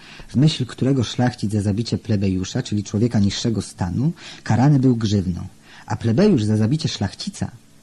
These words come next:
odpowiadał głową. Modrzewski uważał takie prawo za niesprawiedliwe i niemoralne.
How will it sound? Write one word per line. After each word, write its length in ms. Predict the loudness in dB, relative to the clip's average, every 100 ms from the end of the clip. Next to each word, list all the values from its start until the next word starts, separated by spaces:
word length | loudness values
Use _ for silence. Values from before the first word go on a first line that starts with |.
| -4
odpowiadał 460 | -4 -2 -2 0 -2
głową. 440 | 0 0 0 -6 -10 -20 -20 -20 -20 -20 -20 -12 -4
Modrzewski 520 | -2 0 0 -2 -6
uważał 360 | -2 0 0 0
takie 200 | -2 -2
prawo 260 | -2 0
za 120 | 2
niesprawiedliwe 680 | 2 0 0 2 2 2 2
i 80 | 2
niemoralne. 680 | 2 2 0 0 0 -2